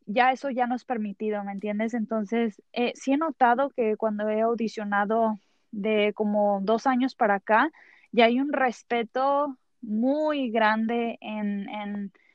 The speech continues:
en esas audiciones donde hay los productores, los directores, los escritores,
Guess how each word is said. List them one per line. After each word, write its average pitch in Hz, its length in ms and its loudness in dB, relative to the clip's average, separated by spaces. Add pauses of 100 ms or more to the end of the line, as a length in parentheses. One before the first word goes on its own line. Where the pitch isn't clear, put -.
(200)
en 226 140 2
esas 226 260 2
audiciones 233 540 2
donde 214 260 2
hay 233 280 6
los 240 220 -2
productores, 220 640 2
los 214 160 0
directores, 208 560 2
los 214 200 -2
escritores, 202 920 0